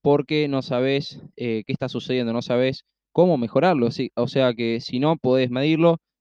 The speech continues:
no sabés tampoco cómo mejorarlo. Así que, eh, este sería el episodio de hoy. Espero que te haya quedado un poco claro lo que son, eh, qué son los K P I o los Key Performance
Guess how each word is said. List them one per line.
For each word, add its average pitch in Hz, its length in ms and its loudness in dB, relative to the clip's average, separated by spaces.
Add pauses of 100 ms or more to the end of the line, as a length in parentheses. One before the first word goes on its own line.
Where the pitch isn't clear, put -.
no 127 240 2
sabés 127 260 2
tampoco 131 640 2 (220)
cómo 135 280 2
mejorarlo. 113 680 0
Así 135 240 -8
que, 135 200 2 (320)
eh, 123 480 2 (160)
este 208 240 2
sería 165 200 4
el 156 40 6
episodio 135 420 2
de 131 80 6
hoy. 160 140 6
Espero 165 280 2
que 139 60 2
te 131 60 -2
haya 135 180 -2
quedado 123 240 -2
un 123 60 -4
poco 117 280 -2
claro 139 480 2
lo 120 140 0
que 113 120 -6
son, 127 320 0 (100)
eh, 107 380 -2 (180)
qué 123 120 -6
son 135 140 0
los 117 100 0
K 123 140 0
P 123 120 0
I 131 120 4
o 120 60 8
los 107 240 0
Key 135 200 -2
Performance 127 640 -4